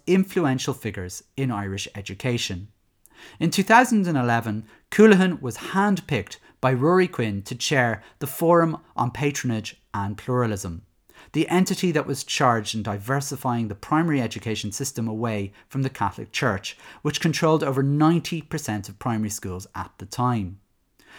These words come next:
Initially, Quinn and Coolighan and the Catholic Church itself were looking at a figure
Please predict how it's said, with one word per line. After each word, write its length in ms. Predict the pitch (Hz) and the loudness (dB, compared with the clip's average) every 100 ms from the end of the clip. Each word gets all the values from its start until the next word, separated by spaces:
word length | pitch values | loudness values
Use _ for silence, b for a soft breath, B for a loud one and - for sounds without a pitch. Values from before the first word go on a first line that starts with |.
| B B | B B
Initially, 460 | 170 214 247 262 233 | 6 6 6 4 2
Quinn 520 | - - 156 165 165 - | 0 2 4 2 -2 -2
and 260 | 143 165 | 0 2
Coolighan 520 | - 139 110 113 135 139 _ - | 2 0 2 0 -4 -6 _ 4
and 320 | 175 302 311 | 6 6 2
the 80 | 285 | 0
Catholic 360 | 254 - 226 | 2 2 -2
Church 280 | - 170 - | 0 0 0
itself 520 | 147 - 143 104 - _ B B B | -2 6 6 6 0 _ B B B
were 160 | 165 | 4
looking 400 | 175 196 208 208 - | 6 6 4 0 0
at 100 | 180 | -2
a 60 | 190 | -4
figure 500 | - 123 101 95 | -4 -4 -4 -8